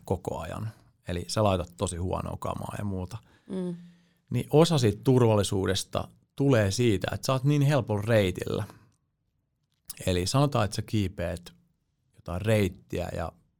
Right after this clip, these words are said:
Speaker 1: sulla on, ö, sanotaan, että sulla on vaikka viidenkymmenen toden-, viidenkymmenen prossan todennäköisyys, että se sun kama irtoaa sieltä, jos sä tiput siihen.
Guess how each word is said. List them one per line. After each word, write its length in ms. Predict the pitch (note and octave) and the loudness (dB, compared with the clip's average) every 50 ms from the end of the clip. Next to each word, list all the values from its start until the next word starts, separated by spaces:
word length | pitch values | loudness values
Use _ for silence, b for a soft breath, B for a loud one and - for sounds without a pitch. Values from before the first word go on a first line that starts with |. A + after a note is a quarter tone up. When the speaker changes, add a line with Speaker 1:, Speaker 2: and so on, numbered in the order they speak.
| _ _ _ _ _ _ - | _ _ _ _ _ _ -12
Speaker 1:
sulla 340 | - - G#2 G2 F#2 F2+ F2+ | -8 -4 -4 -2 -2 -2 -2
on, 200 | F2 E2+ E2+ - - - _ _ _ _ _ _ _ _ _ _ _ _ _ _ - | -2 -4 -6 -8 -12 -20 _ _ _ _ _ _ _ _ _ _ _ _ _ _ -12
ö, 240 | D#2+ D#2+ E2 E2 E2 F2 - _ _ _ _ _ _ _ _ _ _ _ _ | -10 -8 -8 -8 -10 -12 -14 _ _ _ _ _ _ _ _ _ _ _ _
sanotaan, 280 | - - D3 E3 D3+ C3 | -8 -6 -4 0 0 0
että 100 | A2 - | 0 0
sulla 120 | - G#2+ | 0 0
on 40 | F#2+ | 2
vaikka 260 | F#2+ F#2 - - G#2 | 2 0 0 0 0
viidenkymmenen 640 | G2+ A#2 A2+ G2 F#2+ F2+ - F2 E2 D#2+ D#2+ D#2 D#2 | 4 6 6 6 6 4 2 0 -2 -2 -2 -2 -2
toden-, 280 | - F2+ E2 D#2+ D#2+ - _ _ - - G#2 | 0 0 0 0 -2 -4 _ _ -16 -4 2
viidenkymmenen 480 | A#2+ B2+ A#2 G#2+ G2 G2 F#2+ F#2+ E2+ E2 | 6 6 6 6 6 4 2 2 2 0
prossan 400 | - F2+ E2+ - - - F2+ E2+ | 0 0 0 0 -2 -4 -4 0
todennäköisyys, 680 | G2+ F#2+ F2+ E2+ E2 E2 E2+ E2+ D#2+ E2 E2+ D#2 - | 0 0 2 0 -2 -4 -4 -6 -8 -8 -8 -10 -8
että 180 | E2+ - - - | -10 -10 -10 -10
se 60 | F#2+ | -10
sun 200 | - - F2+ F2 | -6 -4 -4 -2
kama 280 | - G2+ F#2+ F2+ D#2+ D#2+ | 0 0 0 0 -2 -2
irtoaa 420 | - G2 F#2 E2+ E2 - F#2 - - | -2 -2 -2 -2 -4 -4 -4 -4 -4
sieltä, 240 | - - - - - | -4 -8 -10 -10 -10
jos 80 | G2+ | -8
sä 100 | - F#2 | -8 -8
tiput 380 | F2+ - F2 E2+ - - - - | -6 -6 -6 -6 -6 -12 -14 -10
siihen. 260 | - F2 F2 F2+ G2 | -8 -8 -8 -10 -14